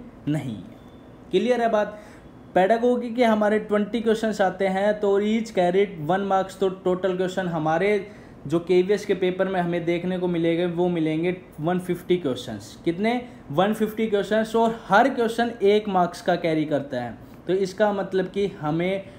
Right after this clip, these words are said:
total number of marks कितने मिलेंगे? वन फिफ्टी के questions मिलेंगे, वन फिफ्टी marks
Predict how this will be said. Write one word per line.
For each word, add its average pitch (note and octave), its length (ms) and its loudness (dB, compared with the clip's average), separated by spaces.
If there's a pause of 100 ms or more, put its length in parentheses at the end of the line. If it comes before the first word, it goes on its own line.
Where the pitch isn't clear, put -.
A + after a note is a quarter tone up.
(640)
total F3+ 240 2
number F#3 340 0
of F3+ 240 0
marks F3 420 -4
कितने F3 380 -4
मिलेंगे? E3+ 400 -2
वन F3 220 -2
फिफ्टी E3 460 -2
के E3 180 -2
questions D#3 500 -4
मिलेंगे, F3+ 440 0
वन E3 220 -2
फिफ्टी D#3+ 360 -4
marks E3 380 -2